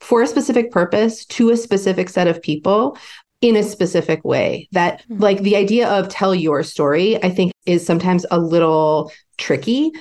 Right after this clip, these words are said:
Speaker 1: because
Speaker 2: Mm-hmm.
Speaker 1: not only do we not have just one story, we don't even have just one version of one story. There are so
Speaker 2: Mm-hmm.
Speaker 1: many ways that we might be expressing or communicating or narrating what's happening to us, depending on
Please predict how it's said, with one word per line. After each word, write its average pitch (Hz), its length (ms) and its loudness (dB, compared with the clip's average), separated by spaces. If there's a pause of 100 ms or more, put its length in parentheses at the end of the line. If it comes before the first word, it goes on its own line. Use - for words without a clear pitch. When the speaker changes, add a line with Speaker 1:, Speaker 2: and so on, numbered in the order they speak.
(180)
Speaker 1:
because 170 800 0
Speaker 2:
Mm-hmm. 262 220 -4 (120)
Speaker 1:
not 254 140 4
only 339 220 2
do 240 100 0
we 226 100 2
not 196 200 0
have 180 240 0
just 170 240 -4
one 151 200 0
story, 160 460 2 (220)
we 220 160 4
don't 262 160 4
even 240 200 2
have 220 280 0
just 202 240 0
one 180 260 2
version 151 540 0 (140)
of 151 140 0
one 139 220 0
story. - 460 -4 (300)
There 202 180 4
are 185 160 2
so 208 440 0
Speaker 2:
Mm-hmm. 240 160 4
Speaker 1:
many 214 280 2
ways 156 500 0
that 160 180 0
we 190 200 2
might 175 320 2
be 170 440 0
expressing 175 840 0
or 156 260 0
communicating 165 640 2
or 151 80 2
narrating 160 580 2 (240)
what's 180 180 0
happening 196 540 2
to 233 180 0
us, 262 300 -2 (260)
depending 247 540 2
on 165 480 0